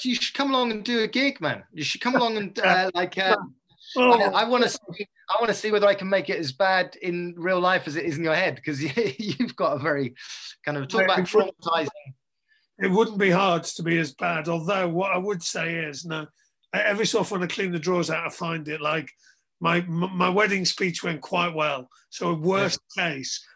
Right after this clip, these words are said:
Speaker 2: I could just pull those cards out and, and
Speaker 1: <laughs>
Speaker 2: read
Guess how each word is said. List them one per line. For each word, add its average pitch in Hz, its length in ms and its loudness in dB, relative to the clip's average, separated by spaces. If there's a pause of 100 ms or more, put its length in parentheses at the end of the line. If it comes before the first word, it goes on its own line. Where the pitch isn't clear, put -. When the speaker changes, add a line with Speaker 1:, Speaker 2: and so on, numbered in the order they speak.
(120)
Speaker 2:
I 175 80 -2
could 156 120 -6
just 160 220 -4
pull 180 180 0
those 160 220 0
cards 151 460 -4
out 147 260 -4
and, 135 200 -10 (420)
and 160 80 -4
Speaker 1:
<laughs> - 20 0
Speaker 2:
read 208 160 0